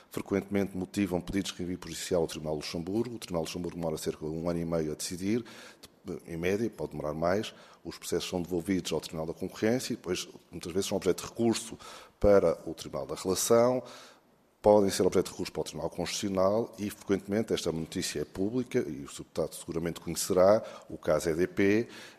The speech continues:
em que o Tribunal Constitucional declarou o trânsito em julgado da decisão e a E D P está a recorrer de uma decisão de tra-, tra-,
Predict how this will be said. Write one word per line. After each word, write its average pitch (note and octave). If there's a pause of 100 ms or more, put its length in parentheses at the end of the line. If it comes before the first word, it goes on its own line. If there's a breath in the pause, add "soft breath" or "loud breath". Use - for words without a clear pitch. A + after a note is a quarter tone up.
(100)
em F2+
que -
o -
Tribunal -
Constitucional F#2 (160)
declarou G2+
o -
trânsito F2+
em E2+
julgado F2
da G2
decisão B2
e F2+
a F2
E -
D F#2
P G#2+
está G#2+
a -
recorrer G2 (560 loud breath)
de F2+
uma G2
decisão F#2+
de G2+
tra-, - (100)
tra-, A2